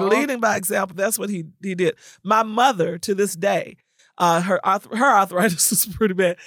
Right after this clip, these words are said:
As she gets out of that car, as when she came and worked to work every day, uh, during covid and sat in her car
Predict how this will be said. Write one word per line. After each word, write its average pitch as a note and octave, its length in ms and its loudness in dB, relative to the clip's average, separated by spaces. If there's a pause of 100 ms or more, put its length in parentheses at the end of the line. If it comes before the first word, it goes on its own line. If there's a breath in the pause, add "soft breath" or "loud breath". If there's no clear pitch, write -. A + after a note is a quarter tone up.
(260 loud breath)
As G3 200 4
she C4 360 -4
gets A3+ 240 -4
out G#3 160 4
of G3+ 60 -2
that F3+ 180 0
car, A#3+ 580 0
as F#3+ 180 0
when G3+ 120 2
she G#3 140 -4
came A#3 280 -2
and F#3 100 -4
worked - 220 -8
to G#3 80 -4
work F#3 180 0
every A#3 240 0
day, D#3 300 -6 (460 soft breath)
uh, E3 180 4
during E3+ 220 -2
covid F#3+ 460 -2
and E3 140 -4
sat F#3 220 0
in A#3+ 160 -2
her F#3+ 120 -2
car D#3 420 -8